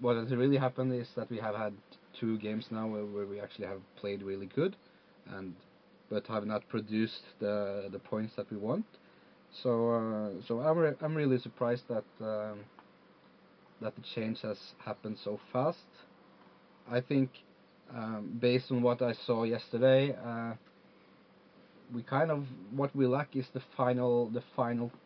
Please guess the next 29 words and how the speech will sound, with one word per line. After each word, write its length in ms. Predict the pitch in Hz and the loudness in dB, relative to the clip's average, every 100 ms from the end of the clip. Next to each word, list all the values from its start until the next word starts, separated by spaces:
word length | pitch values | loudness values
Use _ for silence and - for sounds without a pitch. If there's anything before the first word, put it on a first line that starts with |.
| - | -4
touch. 480 | - - - - - - - _ | -4 -4 -10 -12 -16 -20 -20 _
The, 80 | - | -12
the, 280 | 85 113 120 | -8 -4 -4
the 140 | 113 - - | -4 -10 -2
finishes 480 | 143 135 120 113 101 - | 2 2 2 -2 -6 -6
w-, 180 | 117 - | -6 -4
weren't 300 | 120 113 113 - - - | -2 0 -2 -6 -20 -16
really 360 | 107 107 110 110 | -10 -6 -6 -6
good, 280 | 98 107 101 - - - - - _ - - - | -8 -10 -12 -18 -20 -20 -20 -20 _ -20 -20 -16
uh, 260 | 98 98 98 92 | -12 -10 -10 -8
yesterday, 580 | 101 - 98 107 110 117 - - | -10 -10 -4 -2 -2 -4 -10 -12
uh, 960 | 104 104 101 101 104 104 104 101 - 101 | -8 -8 -8 -12 -16 -14 -14 -14 -18 -16
and 140 | 98 90 - - - | -16 -18 -20 -20 -18
the 80 | 98 | -16
passing 460 | - 113 127 127 120 | -8 -2 -2 -2 -4
play 220 | 120 113 | -4 -2
was 200 | 110 - | -4 -4
really 220 | 107 104 | -4 -4
good. 300 | 95 104 104 104 - | -4 -4 -4 -8 -4
So, 280 | 101 101 101 - - - - _ - - | -2 -2 -4 -14 -20 -20 -20 _ -20 -14
and, 220 | 104 104 92 | -12 -12 -10
and 120 | 113 113 | -6 -4
we 60 | |
had 180 | 117 117 95 _ _ 107 | -2 -4 -8 _ _ -10
lots 340 | 107 123 - - | -4 -2 -4 -4
of 140 | 117 110 - - _ - - | -6 -6 -14 -20 _ -20 -12
great 300 | 110 110 113 - - - | -6 -4 -4 -8 -20 -6
through 200 | 117 117 | -2 0
balls, 340 | 127 143 180 | 4 4 4